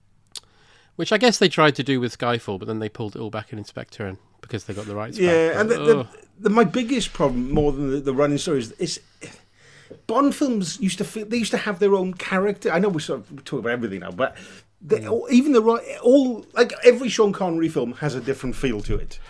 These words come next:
Speaker 2: Every
Speaker 1: Yeah.
Speaker 2: Roger Moore film has a different feel to it. Even, you know, Timothy Dalton's Harder Edge, but the, you know, there is a difference between the
Speaker 1: Well,
Speaker 2: License
Speaker 1: they
Speaker 2: to
Speaker 1: all
Speaker 2: Kill.
Speaker 1: seem fun. You, you know, you know when you go on, like, a, say you go on, like, a, a, a tour bus,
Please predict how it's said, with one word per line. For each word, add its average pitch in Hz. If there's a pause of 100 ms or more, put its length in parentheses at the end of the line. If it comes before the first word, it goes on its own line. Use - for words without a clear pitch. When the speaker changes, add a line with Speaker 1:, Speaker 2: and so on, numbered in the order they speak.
(120)
Speaker 2:
Every 175
Speaker 1:
Yeah. 190
Speaker 2:
Roger 208
Moore 220
film 120
has 110
a 110
different 107
feel 104
to 107
it. 92 (420)
Even, 285 (180)
you 277
know, 247
Timothy 254
Dalton's 196
Harder 185
Edge, 170
but 277
the, 294
you 277
know, 190
there 208
is 185
a 202
difference 165
between 147 (160)
the 143 (100)
Speaker 1:
Well, 151
Speaker 2:
License -
Speaker 1:
they 277
Speaker 2:
to 285
Speaker 1:
all 285
Speaker 2:
Kill. 247
Speaker 1:
seem 220
fun. 247
You, 202
you 214
know, 262
you 196
know 247
when 240
you 220
go 214
on, 190
like, 170
a, 151
say 214
you 214
go 180
on, 160
like, 151
a, 139 (120)
a, 139 (120)
a 135
tour 139
bus, -